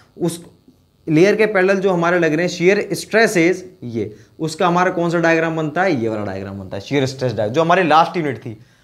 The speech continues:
अब ये कौन सी बीम थी? हमारी रेक्टेंगल थी। अब मैंने आपको फिक्स कर दिया है भाई, यहाँ पर बीम क्या है हमारी, कैसी है? शाफ्ट के रूप में। तो शाफ्ट के रूप में जब है, तो इसका जो सरफेस है ना, ये इन पर, इन पर जो हमारा लग रहा है,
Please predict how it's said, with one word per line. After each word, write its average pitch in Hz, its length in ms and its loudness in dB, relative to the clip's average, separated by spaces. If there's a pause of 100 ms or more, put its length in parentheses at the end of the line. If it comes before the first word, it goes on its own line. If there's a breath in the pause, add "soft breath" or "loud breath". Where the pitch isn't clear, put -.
(120 soft breath)
अब 180 180 2
ये 190 160 4
कौन 226 220 2
सी 240 120 0
बीम 233 180 -2
थी? 233 80 0
हमारी 226 260 4
रेक्टेंगल 202 440 2
थी। 180 180 -6 (240 loud breath)
अब 185 100 4
मैंने 208 200 2
आपको 196 220 2
फिक्स 190 240 -6
कर 156 160 -2
दिया 151 200 0
है 151 60 0
भाई, 160 140 -2
यहाँ 143 140 -2
पर 143 120 -2
बीम 139 260 -4
क्या 139 100 0
है 139 60 -2
हमारी, 165 320 0 (300 loud breath)
कैसी 156 300 2
है? 233 220 4
शाफ्ट 185 560 4
के 151 60 -6
रूप 135 240 -6
में। 113 180 -10 (260 soft breath)
तो 214 80 -4
शाफ्ट 208 600 4
के 233 100 0
रूप 214 260 -4
में 214 140 -2
जब 185 180 -2
है, 151 220 -2 (240 loud breath)
तो 190 60 -4
इसका 196 260 0
जो 214 120 2
सरफेस 208 500 2
है 226 60 0
ना, 262 80 0
ये 233 540 -2
इन 175 180 -2
पर, - 220 0
इन 208 140 -2
पर 269 220 4
जो 254 140 2
हमारा 196 320 2
लग 165 160 -2
रहा 170 180 4
है, - 240 -8